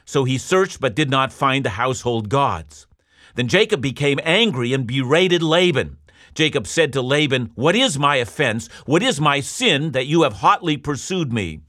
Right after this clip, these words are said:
For you have felt through all my goods, and have you found all of your household goods? Set it here before my kinsmen and your kinsmen, that they may decide between us two. These twenty years I have been with you. Your ewes and your female goats have not miscarried,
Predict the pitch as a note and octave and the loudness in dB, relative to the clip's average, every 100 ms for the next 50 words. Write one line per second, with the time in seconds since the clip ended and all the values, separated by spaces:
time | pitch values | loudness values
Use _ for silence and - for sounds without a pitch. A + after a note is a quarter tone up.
0 | - - - - C3+ C3+ A#2+ E3 F3+ - | -20 -20 -14 -2 2 2 2 2 0 0
1 | D3 D3 D#3+ E3+ G3 D#3+ A#2+ G#2+ B2 D3+ | -4 -2 2 2 4 2 0 0 0 0
2 | C3 B2 A2+ D3+ B2+ C#3+ A#2 - G3+ E3 | -2 -4 -2 -2 -2 -4 -4 0 2 2
3 | E3+ - D3+ D#3 B2 C3+ A#2 D#3 D3 C#3+ | 0 2 2 2 0 -2 0 -2 -2 0
4 | D#3+ C#3 G3 E3 E2 - - - - - | 0 2 4 4 0 -10 -20 -20 -20 -20
5 | - G3 F#3+ D3 G#3+ D#3+ A2+ C#3 E3 D#3 | -2 2 2 2 2 2 2 -2 2 4
6 | C#3 G3+ B3+ - A3 F#3 D#3 F#3 - - | 4 2 2 -2 -2 0 0 -2 -2 -10
7 | E2+ F2+ D3+ F#3+ - C#3+ A2 E2 D#2+ C2+ | -10 -2 2 0 0 -2 -2 -4 -10 -12
8 | - - - F#2 F2+ D3 D3+ C3+ B2+ - | -18 -20 -12 -8 0 2 2 0 -2 2
9 | D3+ D#3 B2+ A#2+ C#3 C3 C#3 C#3+ - E3 | 2 2 -2 -4 -2 0 0 -2 -2 -2
10 | A#2 D#2+ - _ _ _ - A#2 A#3 A3+ | 0 -4 -14 _ _ _ -4 0 0 -2
11 | - G3+ A3 F#3+ B2+ C3+ C#3+ C#3 C#3+ C#3 | -2 0 2 2 2 2 0 0 0 0
12 | C#3+ D3+ C#3+ F#3+ - G2+ D2 C#2+ - - | 0 0 2 0 0 -6 -6 -10 -20 -20
13 | - A#2 A#2+ D3 G3+ E3 C3 B2 A#2+ - | -6 -2 2 2 2 2 0 0 0 0
14 | F#3 D3+ C#3 C#3 D#3+ G3+ - C#3 A#2+ C#3 | 2 4 2 2 4 2 2 -2 0 2
15 | F#3+ F3+ C3+ A#2+ - A2 G2 A#2+ | 2 0 -4 -4 -4 -2 0 -2